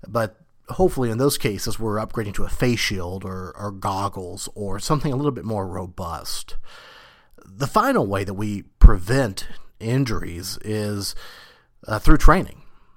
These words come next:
Simply telling people, "Don't go do that." A-, and that, unfortunately, is only as effective as the team that we have. How dedicated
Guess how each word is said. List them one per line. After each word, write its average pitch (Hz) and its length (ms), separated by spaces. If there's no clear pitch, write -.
Simply 127 560
telling 147 400
people, 101 340
"Don't 104 380
go 107 220
do 131 240
that." 92 420
A-, 113 300
and 127 180
that, 190 400
unfortunately, 117 960
is 107 460
only 151 380
as 113 100
effective 101 720
as 104 300
the 98 120
team 135 420
that 98 100
we 92 180
have. - 680
How 185 180
dedicated 156 560